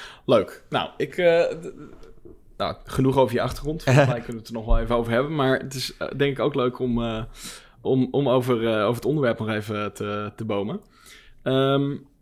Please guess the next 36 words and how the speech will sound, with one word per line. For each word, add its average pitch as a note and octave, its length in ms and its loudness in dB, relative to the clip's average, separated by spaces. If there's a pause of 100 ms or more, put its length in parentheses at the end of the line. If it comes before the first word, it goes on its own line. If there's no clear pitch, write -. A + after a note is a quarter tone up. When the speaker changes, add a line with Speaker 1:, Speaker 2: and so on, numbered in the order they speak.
(320)
Speaker 1:
ik C3 140 2
hoorde E3+ 240 4
jou D3+ 120 4
net D#3 160 0
al C#3+ 100 4
zeggen, D#3 260 2
en D3 60 0
dat C3 100 0
is - 60 -6
grappig, D3+ 240 0
want C#3+ 140 -2
die B2+ 100 0
vraag C#3 260 0
had C3+ 120 0
ik C3+ 100 -2
ook B2+ 140 0
opgeschreven. A#2 720 0 (480)
Ehm, C3 480 0 (560)
sommige F3 400 0
mensen, C3 720 2
soms E3 240 -2
zie C3 140 -2
je B2+ 80 6
het, G2+ 140 -2 (220)
de A#2 100 -2
term A#2 340 -2
growth A2 280 0
hacking F3+ 500 -2
en A#2 140 -6
soms B2+ 280 -4
zie B2 100 -4
je A2 60 -2
de G#2+ 80 -8
term A2 360 -4
growth G2 280 -2
marketing. D3+ 520 -2